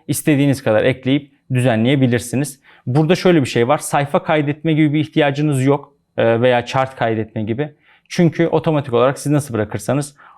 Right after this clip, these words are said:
öyle kalıyor olacak. Ben bu sekmeyi şu anda kapatsam, yeniden açsam nasıl bıraktıysam öyle buluyor olacaktım. Şimdi burada bir şeyden bahsetmek istiyorum. Solda bir izleme listem var. Onun yanında sembol detay kartım var. Onun yanında grafik var. Ama ben bunları birbirine bağlamak istiyorum.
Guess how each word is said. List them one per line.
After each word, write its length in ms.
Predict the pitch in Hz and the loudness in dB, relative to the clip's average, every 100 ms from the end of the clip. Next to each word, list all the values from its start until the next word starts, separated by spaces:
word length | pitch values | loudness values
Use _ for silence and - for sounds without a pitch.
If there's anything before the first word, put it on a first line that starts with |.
| _ | _
öyle 460 | - 131 127 143 - | 0 2 2 0 -4
kalıyor 340 | - 127 113 104 | -2 0 2 0
olacak. 400 | 101 117 147 - _ - | -2 -4 -6 -8 _ -4
Ben 240 | 156 156 | 0 0
bu 40 | 143 | 0
sekmeyi 380 | 135 123 120 113 | -4 -4 -6 -4
şu 140 | 143 | 0
anda 220 | 120 110 | 0 -2
kapatsam, 520 | - - 107 - 110 | -4 -4 -4 -4 -2
yeniden 280 | 135 135 113 | 0 2 2
açsam 380 | 104 - 143 135 | 0 -4 -6 -2
nasıl 260 | 143 131 113 | -2 -2 -2
bıraktıysam 520 | 107 - 110 147 143 - _ | -2 -2 -4 -4 -4 -10 _
öyle 260 | 135 135 135 | 2 4 4
buluyor 240 | 123 117 | 4 2
olacaktım. 420 | 107 101 101 - - | 2 0 -4 -6 -2
Şimdi 300 | 196 165 185 | 2 2 2
burada 180 | 175 | 2
bir 60 | 165 | 2
şeyden 340 | 165 151 147 | 2 2 2
bahsetmek 440 | 120 113 - 117 107 | 0 -2 -8 -12 -10
istiyorum. 340 | - 107 104 - - - - | -6 -6 -6 -14 -20 -20 -6
Solda 420 | 196 180 170 165 | 0 2 4 4
bir 120 | 151 | 2
izleme 300 | 139 165 170 | 2 2 2
listem 400 | 156 - 160 160 | -2 0 0 2
var. 240 | 156 - _ - - | -2 -2 _ -20 0
Onun 160 | 156 165 | 4 6
yanında 300 | 151 139 120 | 6 4 2
sembol 420 | 143 143 143 139 | 2 2 2 2
detay 300 | 135 151 143 | 2 0 0
kartım 380 | 147 135 147 143 | -2 -2 -2 -2
var. 120 | 139 | 0
Onun 180 | 147 143 | 2 2
yanında 200 | 127 131 | 2 2
grafik 440 | 123 113 - - | 2 0 -2 -10
var. 60 | - | -2
Ama 200 | 139 151 | 2 4
ben 120 | 156 | 4
bunları 200 | 156 156 | 2 4
birbirine 320 | 139 131 143 110 | 4 4 2 2
bağlamak 360 | 110 110 107 | 2 2 -2
istiyorum. 300 | - 98 110 | -8 -14 -14